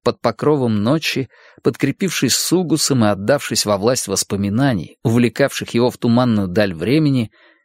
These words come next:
Фермин начал прясть нить, чтобы стачать конец и начало нашей истории.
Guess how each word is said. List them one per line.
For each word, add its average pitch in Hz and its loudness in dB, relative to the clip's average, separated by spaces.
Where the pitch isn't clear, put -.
Фермин 127 4
начал 170 0
прясть 143 -2
нить, 110 0
чтобы 123 0
стачать 123 0
конец 95 -2
и 147 4
начало 110 2
нашей 90 -4
истории. - -10